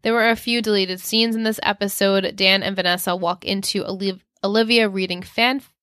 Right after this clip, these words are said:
fan letters, and they talk about her taking the movie and how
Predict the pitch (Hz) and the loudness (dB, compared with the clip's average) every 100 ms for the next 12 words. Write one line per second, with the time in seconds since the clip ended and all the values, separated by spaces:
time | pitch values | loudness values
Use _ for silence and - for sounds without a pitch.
0 | _ _ 262 349 349 196 165 165 165 208 | _ _ 0 2 2 2 2 2 0 -2
1 | - - - _ - 202 202 202 226 220 | -6 -18 -20 _ -6 0 0 2 0 2
2 | 208 202 208 190 208 196 185 196 262 254 | 2 2 -2 -2 -4 -2 -4 -2 -2 2
3 | 254 247 180 190 190 185 190 | 2 0 -2 -2 2 4 2